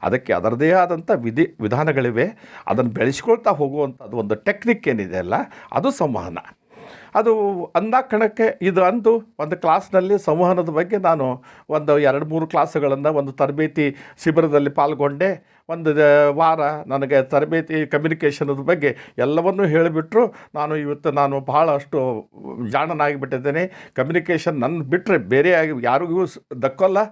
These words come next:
ಅಂತ ನಾನು ತಿಳ್ಕೊಂಡ್ರೆ ಅದಲ್ಲ, ಹಾಗಲ್ಲ. ಆ ಕಮ್ಯುನಿಕೇಷನ್ ಬೆಳಿಬೇಕಾದ್ರೆ ಅಥವಾ ಟೀಮ್ ಬಿಲ್ಡಿಂಗು ಅಥವಾ ಯಾವುದೇ ಒಂದು ಸ್ಕಿಲ್, ಆ, ಪ್ರೆಸೆಂಟೇಷನ್ ಅಥವಾ, ಆ,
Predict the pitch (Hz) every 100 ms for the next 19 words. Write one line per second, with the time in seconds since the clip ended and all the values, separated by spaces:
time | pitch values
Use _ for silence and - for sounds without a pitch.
0 | - - - 190 226 226 202 190 170 160
1 | 185 180 135 131 113 131 120 107 - -
2 | 98 113 85 85 214 - - - - 127
3 | 143 190 277 247 220 196 143 139 185 170
4 | - 117 110 120 131 - - 165 - 202
5 | - 208 165 135 113 107 104 104 107 -
6 | 170 285 240 147 110 156 277 262 247 208
7 | 165 - - - 226 143 - - - -
8 | 123 131 - 139 196 196 175 156 139 120
9 | 135 123 101 95 - 104 95